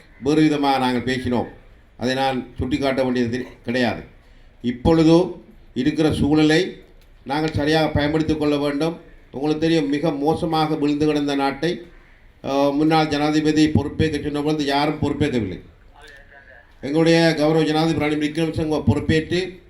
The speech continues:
ஏதோ எல்லா லைன் போலின் போலினான் என்ற மக்களுடைய பிரச்சனையும் குறைந்து, முக்கியமாக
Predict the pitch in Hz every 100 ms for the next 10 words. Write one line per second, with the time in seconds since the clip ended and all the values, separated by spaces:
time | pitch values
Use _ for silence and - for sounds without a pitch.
0 | - 139 160 175 185 185 - - - -
1 | 135 160 175 160 - - - - - 123
2 | 156 165 156 - - - - - - 160
3 | 170 156 156 160 160 156 156 147 147 139
4 | 143 156 151 160 156 147 143 156 156 156
5 | 156 160 160 185 - - - - - 143
6 | 143 208 185 170 165 202